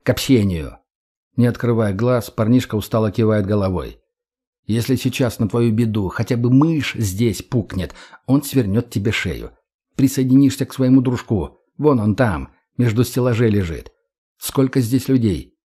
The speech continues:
Киваю Руслану, и тот убирает руку со рта. «Десять!» «Это вместе с вами?» «Да». «Где они все?» «Один на проходной, нас двое.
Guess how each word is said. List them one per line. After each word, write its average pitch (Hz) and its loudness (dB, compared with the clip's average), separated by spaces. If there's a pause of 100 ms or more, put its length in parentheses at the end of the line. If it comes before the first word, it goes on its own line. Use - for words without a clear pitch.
(160)
Киваю 107 0
Руслану, 110 0 (260)
и 110 -4
тот 139 0
убирает 123 0
руку 117 -2
со 113 -2
рта. 95 -6 (280)
«Десять!» 165 -4 (460)
«Это 104 -2
вместе 117 0
с - -6
вами?» 123 2 (260)
«Да». 160 0 (480)
«Где 120 4
они 113 2
все?» 87 -6 (300)
«Один 170 2
на 185 2
проходной, 180 -2
нас 185 -2
двое. 139 -2